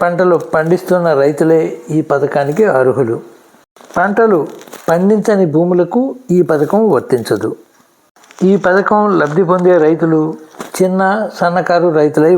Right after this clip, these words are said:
ఉండాలి. అన్నదాత సుఖీభవ పథకం నుంచి లబ్ధి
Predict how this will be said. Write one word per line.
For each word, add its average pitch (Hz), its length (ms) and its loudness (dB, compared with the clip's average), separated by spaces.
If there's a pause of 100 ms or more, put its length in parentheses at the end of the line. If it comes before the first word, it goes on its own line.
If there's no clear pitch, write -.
(120)
ఉండాలి. 117 360 -2 (920)
అన్నదాత 214 480 0 (220)
సుఖీభవ 175 500 2 (480)
పథకం 156 400 0
నుంచి 170 220 -2 (140)
లబ్ధి 139 240 0